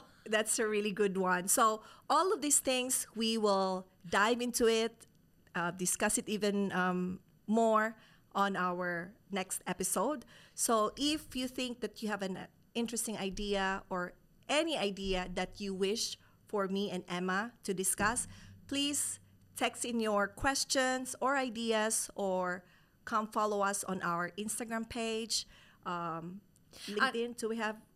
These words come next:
Speaker 1: We
Speaker 2: Yeah.
Speaker 1: will do a, we will have a LinkedIn, we will have
Speaker 2: TikTok.
Speaker 1: Instagram, we will
Speaker 2: Yes.
Speaker 1: have a TikTok, and we will have a
Speaker 2: TikTok.
Speaker 1: Facebook group
Speaker 2: Okay.
Speaker 1: as well. We're gonna do the whole spread.
Speaker 2: Yes.
Speaker 1: And
Speaker 2: Yeah.
Speaker 1: I would be particularly interested in people getting in touch to tell us about things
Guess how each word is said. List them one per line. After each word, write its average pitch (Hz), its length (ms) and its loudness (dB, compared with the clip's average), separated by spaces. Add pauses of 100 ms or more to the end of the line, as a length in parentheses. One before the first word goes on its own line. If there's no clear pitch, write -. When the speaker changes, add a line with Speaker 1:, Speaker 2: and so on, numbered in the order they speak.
(120)
Speaker 1:
We 214 120 -2
Speaker 2:
Yeah. 214 60 2
Speaker 1:
will 208 100 4
do 208 180 2
a, 196 100 2
we 214 140 2
will 190 140 2
have 196 200 0
a 180 60 0
LinkedIn, 302 500 -2
we 240 100 4
will 185 100 2
have 190 180 0
Speaker 2:
TikTok. 262 100 0
Speaker 1:
Instagram, 254 380 -2
we 240 80 2
will 233 80 4
Speaker 2:
Yes. 233 100 0
Speaker 1:
have 180 100 -2
a 165 60 -4
TikTok, 240 600 -4
and 190 80 -6
we 240 80 -2
will 185 80 -2
have 190 120 2
a 185 60 0
Speaker 2:
TikTok. - 160 -2 (180)
Speaker 1:
Facebook 208 120 -2
group 208 180 0
Speaker 2:
Okay. 196 100 0
Speaker 1:
as 190 100 -2
well. 180 240 2
We're 165 100 0
gonna 180 220 0
do 185 200 4
the 170 80 0
whole 175 420 -4
spread. 160 480 -2
Speaker 2:
Yes. 190 460 2 (160)
Speaker 1:
And 240 320 0
Speaker 2:
Yeah. 226 120 0
Speaker 1:
I 330 140 2
would 320 240 -4
be 240 160 -4
particularly 220 560 -4
interested 175 760 -4
in 170 200 -6
people 196 360 -6
getting 180 360 -2
in 160 160 -6
touch - 480 -6
to 185 100 -4
tell 208 460 -4
us 190 400 -4 (340)
about 175 380 0
things 202 580 -6